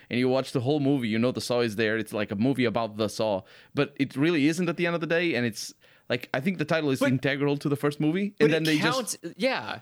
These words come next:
Speaker 1: forgot
Speaker 2: Like
Speaker 1: about it <laughs> somehow. There's no saw
Speaker 2: but
Speaker 1: in any of
Speaker 2: and,
Speaker 1: the other
Speaker 2: and, like,
Speaker 1: movies.
Speaker 2: but that's
Speaker 1: I
Speaker 2: the
Speaker 1: mean,
Speaker 2: weird
Speaker 1: yeah,
Speaker 2: thing. It's
Speaker 1: sometimes.
Speaker 2: like, this is,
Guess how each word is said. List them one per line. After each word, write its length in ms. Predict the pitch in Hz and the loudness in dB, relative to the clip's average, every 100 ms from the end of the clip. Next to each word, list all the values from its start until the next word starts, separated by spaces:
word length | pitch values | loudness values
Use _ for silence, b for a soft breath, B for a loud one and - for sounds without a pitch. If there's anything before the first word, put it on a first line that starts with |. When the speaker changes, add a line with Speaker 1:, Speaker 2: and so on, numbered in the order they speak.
| - | -14
Speaker 1:
forgot 300 | - - 160 | -8 -2 2
Speaker 2:
Like 100 | 196 | 2
Speaker 1:
about 200 | 135 90 | 2 0
it 140 | 98 - | 0 0
<laughs> 20 | |
somehow. 380 | - 180 117 - - _ _ | 0 2 0 -2 -6 _ _
There's 140 | 180 185 | -2 0
no 220 | 220 220 | 0 0
saw 220 | 208 196 | 0 2
Speaker 2:
but 80 | 226 | 4
Speaker 1:
in 80 | 151 | 4
any 200 | 165 185 | 2 2
of 100 | 139 | 2
Speaker 2:
and, 80 | 120 | 2
Speaker 1:
the 40 | |
other 100 | 113 | 2
Speaker 2:
and, 260 | 110 113 143 | 0 0 0
like, 120 | 214 | -2
Speaker 1:
movies. 220 | - - - _ _ - | -4 -10 -16 _ _ -6
Speaker 2:
but 100 | 202 | -2
that's 180 | 254 - | -2 0
Speaker 1:
I 20 | |
Speaker 2:
the 60 | - | 2
Speaker 1:
mean, 80 | 233 | 2
Speaker 2:
weird 160 | 247 | 0
Speaker 1:
yeah, 60 | - | 0
Speaker 2:
thing. 200 | 277 226 | 0 0
It's 120 | 165 | 0
Speaker 1:
sometimes. 160 | 170 135 | -2 0
Speaker 2:
like, 40 | |
this 240 | 175 220 | -2 0
is, 300 | 233 202 151 | 0 -2 -2